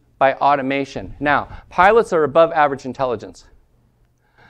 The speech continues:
Now, I just want to share that with you because by definition, half of the population is below average intelligence. Okay? So as the, as we create these very, you know, in-, intense automated systems,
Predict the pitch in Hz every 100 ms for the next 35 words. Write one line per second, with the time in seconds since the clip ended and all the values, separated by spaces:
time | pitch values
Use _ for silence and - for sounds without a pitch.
0 | - _ 139 135 175 175 190 143 196 220
1 | 170 143 143 151 143 135 147 127 160 180
2 | 185 165 151 156 156 143 131 160 147 131
3 | 147 143 135 131 131 131 117 110 123 117
4 | 107 92 87 104 107 90 92 - - _
5 | _ _ _ _ _ _ _ 127 131 202
6 | 254 - _ _ _ - 165 165 147 180
7 | 190 180 175 175 170 226 240 254 202 151
8 | 175 226 214 185 - - 208 190 185 160
9 | - - 190 214 - - 196 - 214 214
10 | - - - 185 220 180 190 196 185 143
11 | - 220 240 - 156 143 -